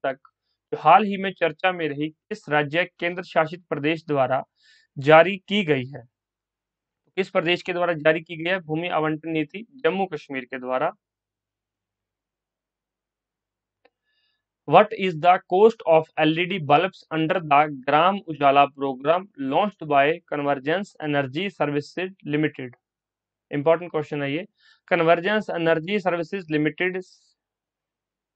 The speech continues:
सीईएसएल द्वारा शुरू किए गए ग्राम उजाला कार्यक्रम के तहत एलईडी बल्ब की कीमत क्या है? तो एलईडी बल्ब की कीमत दस रुपए है, मात्र दस रुपए में आपको जो है एलईडी बल्ब दिया जाएगा। काफी इंपॉर्टेंट है,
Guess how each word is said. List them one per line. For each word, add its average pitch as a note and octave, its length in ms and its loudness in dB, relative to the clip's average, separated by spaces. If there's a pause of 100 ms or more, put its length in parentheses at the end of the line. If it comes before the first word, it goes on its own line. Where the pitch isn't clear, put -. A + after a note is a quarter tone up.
(540)
सीईएसएल G3 800 0
द्वारा D3 420 4
शुरू G#3 280 -6
किए F#3 280 -2
गए E3+ 200 -4
ग्राम D3+ 320 0
उजाला D#3+ 420 4
कार्यक्रम F3 520 0
के E3+ 160 -10
तहत D3 320 -2 (420)
एलईडी F#3+ 360 4
बल्ब F3+ 360 4
की F#3+ 120 -8 (100)
कीमत D#3+ 300 -4 (140)
क्या D3+ 220 6
है? C3+ 240 -12
तो - 220 -20
एलईडी F3+ 300 -4
बल्ब E3 320 0
की E3 80 -14
कीमत D#3 380 -2 (160)
दस G3 240 2
रुपए D3 200 -6
है, B2+ 160 -6 (160)
मात्र D#3 340 -2
दस F#3 180 -4
रुपए E3 220 -2
में D3+ 240 -2
आपको D3 300 -4
जो D#3 140 0
है E3 80 2 (100)
एलईडी D#3+ 360 0
बल्ब D3+ 300 -2
दिया C#3 220 -2
जाएगा। C3+ 420 -4 (1400)
काफी D#3 280 6
इंपॉर्टेंट E3 520 -2
है, F#3+ 100 0